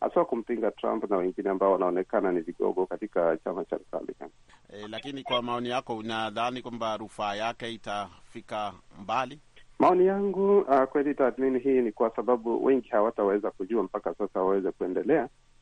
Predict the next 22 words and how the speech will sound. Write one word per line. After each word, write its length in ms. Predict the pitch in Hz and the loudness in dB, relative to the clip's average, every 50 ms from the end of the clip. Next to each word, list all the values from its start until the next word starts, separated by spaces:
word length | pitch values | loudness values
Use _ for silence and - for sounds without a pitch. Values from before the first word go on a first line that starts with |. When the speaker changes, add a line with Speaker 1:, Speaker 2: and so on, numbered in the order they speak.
| - - | -6 2
Speaker 1:
lakini 580 | 113 - - 175 - - 185 170 156 147 143 | 2 2 2 2 2 2 4 4 4 4 2
nachokiona 840 | 139 - 135 139 135 - - 135 - - 143 151 156 151 143 139 139 | 2 2 2 2 0 0 -2 -4 -2 2 4 4 4 6 4 4 4
mwenyewe 440 | 131 135 131 131 135 139 139 135 127 | 4 2 2 2 4 4 4 4 4
ni 100 | 127 127 | 2 2
kwamba 640 | - 139 135 131 131 131 131 127 127 123 - - | 2 2 2 4 4 6 6 6 6 6 4 0
atachangisha 680 | - 110 110 - 104 - - 107 123 151 165 - 143 123 | -6 -8 -8 -8 -12 -10 -6 -6 -4 -4 -2 -2 -2 -2
pesa 340 | - - 139 135 135 143 131 | 0 0 0 0 2 0 0
zenyewe. 380 | 127 131 127 131 139 143 139 | 2 2 4 4 4 4 4
Ana 220 | - - 101 95 82 | 2 0 -2 0 0
wafuasi 500 | 87 95 - - 110 113 127 - - 123 | 0 -2 -2 0 0 0 0 2 0 2
wengi 300 | 117 117 131 131 113 123 | 2 4 4 4 4 4
ambao 400 | 120 127 131 131 135 131 131 - - - - - - - | 4 6 6 6 6 6 2 0 -8 -20 -20 -20 -12 -4
kwa 80 | 107 107 | -4 -4
uhakika 540 | 110 113 113 107 - - - 143 - - 120 | -2 -2 -4 -4 -4 -4 -6 -4 0 2 4
wako 240 | 117 120 - 123 | 4 4 4 2
tayari 320 | 113 - 107 104 104 110 101 | 2 4 4 4 4 2 0
kutoa 260 | - - - 117 107 | -4 0 2 2 2
mamilioni 540 | 107 104 92 95 95 92 113 107 101 104 101 | 2 2 0 0 0 2 2 2 4 4 2
na 100 | 101 98 | 2 2
mabilioni 520 | 95 95 87 _ _ - - - 92 92 | 0 0 -2 _ _ -2 0 0 2 2
ya 80 | 85 85 | 0 -2
pesa, 360 | - - 82 - - - | -2 -4 -6 -4 -4 -8